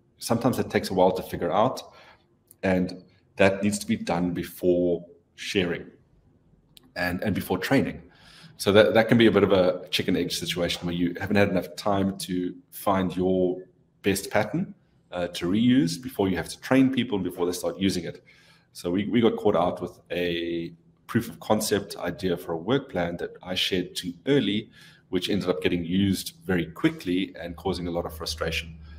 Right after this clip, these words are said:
So that, that, that's just something to make sure is that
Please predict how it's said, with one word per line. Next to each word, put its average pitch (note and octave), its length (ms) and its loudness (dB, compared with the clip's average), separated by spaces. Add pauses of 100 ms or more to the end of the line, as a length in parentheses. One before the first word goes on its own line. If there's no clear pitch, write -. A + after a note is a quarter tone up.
(280)
So F2+ 180 2
that, F2+ 200 8
that, G#2+ 180 8
that's G#2 200 6
just - 160 -6
something F2 460 2 (340)
to F#2 180 0
make F2+ 200 2
sure F2 180 0
is E2 160 0
that E2 220 -8